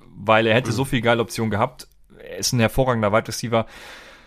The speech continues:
Speaker 1: Wenn Antonio Brown zurückkommt, ähm,
Speaker 2: Ja.
Speaker 1: dann sowieso.
Speaker 2: Das war die
Speaker 1: Und selbst mit Scotty Miller und Tyler Johnson, glaub ich, äh, ist das schon, also ich, ich glaub, er hätte eine richtig geile Wide Receiver eins Rolle irgendwo haben können, ähm,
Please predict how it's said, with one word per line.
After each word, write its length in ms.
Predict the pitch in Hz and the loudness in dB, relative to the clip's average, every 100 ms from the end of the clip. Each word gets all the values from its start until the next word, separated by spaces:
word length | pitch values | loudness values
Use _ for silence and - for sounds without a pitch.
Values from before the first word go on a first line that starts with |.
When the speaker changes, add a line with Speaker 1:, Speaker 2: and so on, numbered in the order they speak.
| _ _ _ | _ _ _
Speaker 1:
Wenn 340 | - 143 170 - | 2 4 2 -2
Antonio 420 | 139 131 139 143 | 0 2 2 0
Brown 220 | 110 123 | 2 2
zurückkommt, 640 | 139 120 147 160 160 165 - | 2 -2 0 0 0 -2 -6
ähm, 420 | 120 120 117 117 - - _ - | -4 -2 -2 -4 -8 -20 _ -10
Speaker 2:
Ja. 220 | 98 98 117 _ - | -8 -8 -14 _ -2
Speaker 1:
dann 240 | 117 127 | 2 4
sowieso. 400 | 139 131 107 120 | 4 2 2 2
Speaker 2:
Das 100 | 180 | 2
war 80 | 117 | 0
die 100 | 113 | 0
Speaker 1:
Und 160 | 120 | 0
selbst 280 | 110 127 170 | 6 4 6
mit 100 | 156 | -2
Scotty 300 | - 143 139 | 0 0 2
Miller 220 | 131 165 | 2 2
und 100 | 139 | 2
Tyler 200 | 131 139 | 2 0
Johnson, 360 | 113 120 156 113 | 2 2 2 0
glaub 200 | 98 98 | 2 0
ich, 180 | 95 - | -2 -2
äh, 220 | 104 104 | -2 -2
ist 120 | 90 | -2
das 80 | 135 | -4
schon, 220 | - 120 117 | -2 -4 -2
also 180 | 113 - | -4 -6
ich, 220 | 98 113 113 - - | -10 -20 -20 -20 -12
ich 140 | 139 - | -10 2
glaub, 180 | 160 175 | 4 6
er 60 | |
hätte 180 | 143 170 | 4 4
eine 200 | 151 135 | 2 2
richtig 260 | 156 214 143 | 0 -2 2
geile 280 | 143 160 139 | 2 4 2
Wide 160 | 170 | 0
Receiver 240 | 135 131 131 | -2 -2 0
eins 280 | 151 - | 0 0
Rolle 160 | 131 131 | 0 0
irgendwo 320 | 120 127 110 | 0 -2 -2
haben 220 | 113 131 | 0 0
können, 380 | - 127 127 127 117 | -2 -2 -2 -6 -6
ähm, 540 | 110 110 107 104 - | -4 -4 -4 -6 -8